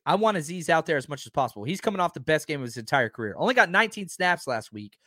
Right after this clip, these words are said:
Dude balled out. This game has Azeez built all over it, written all over it.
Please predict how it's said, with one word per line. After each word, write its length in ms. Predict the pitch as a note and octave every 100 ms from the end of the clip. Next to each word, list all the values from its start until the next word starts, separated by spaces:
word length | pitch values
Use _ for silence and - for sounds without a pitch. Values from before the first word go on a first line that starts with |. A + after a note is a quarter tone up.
| _ _ C3
Dude 260 | C3 G3+ D3
balled 260 | D#3+ C3+ B2
out. 220 | G2+ - _ _ _ _ -
This 200 | G3+ A3+
game 240 | G#3+ G3+
has 260 | F3+ F3 D3+
Azeez 400 | B2+ D3 F3+ E3 -
built 240 | E3 D#3+ -
all 240 | C#3+ D3+
over 200 | C3+ A2
it, 40 | A#2+
written 300 | F3+ D3 C#3 -
all 360 | E3 G3 G3+ E3
over 320 | E3 C3
it. 80 | G2+